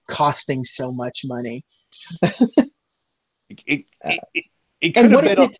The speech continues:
Speaker 1: and
Speaker 2: could
Speaker 1: what
Speaker 2: have
Speaker 1: it ended up doing to the studio, because again, it caused a lot of people to just leave.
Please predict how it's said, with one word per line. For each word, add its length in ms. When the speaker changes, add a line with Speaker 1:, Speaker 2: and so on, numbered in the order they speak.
Speaker 1:
and 80
Speaker 2:
could 40
Speaker 1:
what 80
Speaker 2:
have 120
Speaker 1:
it 20
ended 180
up 160
doing 200
to 80
the 80
studio, 420
because 240
again, 300
it 100
caused 500
a 60
lot 320
of 80
people 420
to 80
just 260
leave. 180